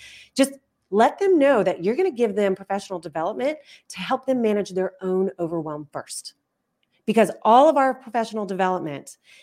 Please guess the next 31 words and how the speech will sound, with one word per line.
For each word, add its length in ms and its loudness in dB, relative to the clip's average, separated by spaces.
is 160 0
about, 460 0
like, 240 -2
let's 400 0
make 160 0
sure 160 -6
the 60 -6
kids 280 -8
have 120 -8
a 40 -6
better 220 -4
experience. 480 -10
Absolutely, 640 0
we 160 -4
have 240 -6
to 80 -10
do 140 -2
that. 300 -8
But 140 -6
the 60 -8
better 260 2
experience 480 -4
comes 460 -6
when 160 -2
we 180 -2
show 300 -2
up 140 -4
to 100 -10
that 180 -8
classroom 380 -8
more 120 -8